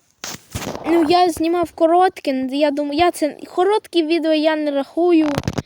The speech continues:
е, коли я з вами не розмовляю. Ну, добре. Давайте починати. Е,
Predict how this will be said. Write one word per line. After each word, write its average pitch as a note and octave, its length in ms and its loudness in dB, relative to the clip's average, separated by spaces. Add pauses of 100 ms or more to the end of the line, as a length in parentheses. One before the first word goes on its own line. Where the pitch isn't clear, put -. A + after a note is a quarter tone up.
(380)
е, A#3 540 -2 (140)
коли D4 140 0
я C#4+ 140 4
з C4+ 40 -10
вами C#4 260 -2
не C4 140 -2
розмовляю. A3 600 -4
Ну, F4+ 200 0 (240)
добре. A3+ 380 -2 (1120)
Давайте D#4 400 2
починати. A3+ 760 -6 (920)
Е, G#3 680 -8